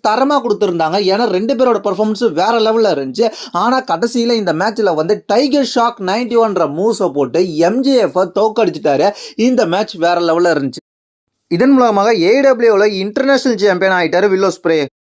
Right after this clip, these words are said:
அடுத்து என்ன மேட்ச் நடந்துச்சுன்னு கேட்டிங்கன்னா, டி என் டி சாம்பியன்ஷிப்புக்கான கேஸ்கட் மேட்ச். இந்த மேட்ச் யாருக்கு இருக்குன்னு கேட்டிங்கன்னா, ஜாக் பெரி வெர்சஸ் டர்பி ஆலன், இவங்களுக்குள்ள மேட்ச் நடந்துச்சு. இந்த மேட்ச்ல வந்து டர்பி ஆலன் தோக்கடிச்சு கே-, ஜாக் பெரி வின் பண்ணிடுவாரு. கேஸ்கட்ல போட்டு மூடிடுவாரு. மூடினதுக்கப்புறம் அந்த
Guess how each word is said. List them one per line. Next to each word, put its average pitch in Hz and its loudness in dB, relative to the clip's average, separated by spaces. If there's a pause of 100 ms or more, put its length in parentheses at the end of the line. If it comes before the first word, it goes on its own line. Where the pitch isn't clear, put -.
(460)
அடுத்து 190 0
என்ன 208 2
மேட்ச் 185 0
நடந்துச்சுன்னு 160 0
கேட்டிங்கன்னா, 143 -2
டி 247 0
என் 277 0
டி 247 -2
சாம்பியன்ஷிப்புக்கான 170 -2
கேஸ்கட் 233 0
மேட்ச். 170 -2
இந்த 214 -2
மேட்ச் 214 -2
யாருக்கு 185 2
இருக்குன்னு 143 -4
கேட்டிங்கன்னா, 180 0
ஜாக் 185 -2
பெரி 202 2
வெர்சஸ் 185 0
டர்பி 170 0
ஆலன், 180 0
இவங்களுக்குள்ள 185 0
மேட்ச் 156 -2
நடந்துச்சு. 135 -4
இந்த 247 -2
மேட்ச்ல 202 0
வந்து 175 -2
டர்பி 226 0
ஆலன் 180 0
தோக்கடிச்சு 175 -2 (100)
கே-, 165 2 (200)
ஜாக் 214 0
பெரி 220 2
வின் 202 0
பண்ணிடுவாரு. 196 0
கேஸ்கட்ல 202 0
போட்டு 185 -2
மூடிடுவாரு. 190 2
மூடினதுக்கப்புறம் 220 0
அந்த 180 -6